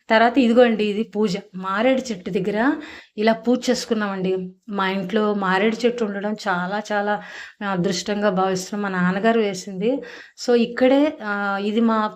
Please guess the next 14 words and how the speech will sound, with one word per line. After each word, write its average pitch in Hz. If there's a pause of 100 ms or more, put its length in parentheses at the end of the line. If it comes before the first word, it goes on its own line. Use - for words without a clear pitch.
పూజా 240
విధానం 214
అంతా 202
కూడా 202
మా 196
కజిన్ 214 (640)
చెప్పిందండి. 214 (420)
అంటే 196
మామూలుగా, 208 (340)
ఆ, 214
అందరం 220
చేసుకుంటుంటాం 254
ఇంట్లో 208
అభిషేకాలు. 185